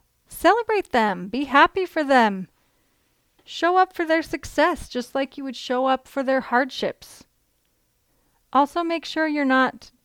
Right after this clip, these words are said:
belittling or tearing down your own self.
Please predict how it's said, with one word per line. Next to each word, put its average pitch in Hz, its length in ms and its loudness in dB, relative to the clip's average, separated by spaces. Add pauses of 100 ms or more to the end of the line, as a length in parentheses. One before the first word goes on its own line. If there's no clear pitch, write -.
(560)
belittling 240 800 2
or 226 140 -4
tearing 254 420 0
down 233 460 0 (480)
your 233 240 -4
own 269 260 0
self. 220 540 -4